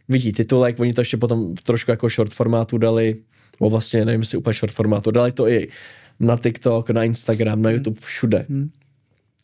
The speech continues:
Speaker 1: Krom toho, že to bylo teda v televizi. Takže většina lidí si myslím, že nevěděla jako devadesát procent informací, ale Jabko levně kradený iPhone, Jabko levně nevrátili peníze.
Speaker 2: A to se dá změřit, tady to?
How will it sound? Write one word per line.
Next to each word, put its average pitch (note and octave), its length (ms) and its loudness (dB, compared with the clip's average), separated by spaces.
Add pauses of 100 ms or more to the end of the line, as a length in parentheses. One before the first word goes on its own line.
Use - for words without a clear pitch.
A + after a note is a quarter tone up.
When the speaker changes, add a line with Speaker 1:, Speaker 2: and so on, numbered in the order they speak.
(140)
Speaker 1:
Krom A2 220 2
toho, G#2 100 2
že G#2 120 -2
to G#2+ 80 2
bylo G#2 120 2
teda G2 180 0
v - 60 -8
televizi. F#2+ 400 -2 (400)
Takže B2+ 380 2
většina B2+ 320 0
lidí B2 160 2
si - 120 -2
myslím, B2 280 0
že A#2+ 180 2 (100)
nevěděla A#2 480 2
jako A2+ 300 -2 (640)
devadesát A#2+ 420 0
procent A#2 280 -2
informací, A#2+ 560 0
ale G#2+ 180 2
Jabko B2+ 260 0
levně B2+ 160 2
kradený A2 280 0 (140)
iPhone, A#2+ 260 -2
Jabko A2 180 -2
levně A2 140 2
nevrátili G2+ 440 0
peníze. F#2 340 -4 (1600)
Speaker 2:
A C#3+ 40 0
to C#3+ 100 2
se E3 100 2
dá D#3+ 160 2
změřit, F3+ 340 -2
tady C#3 160 2
to? C3 180 -8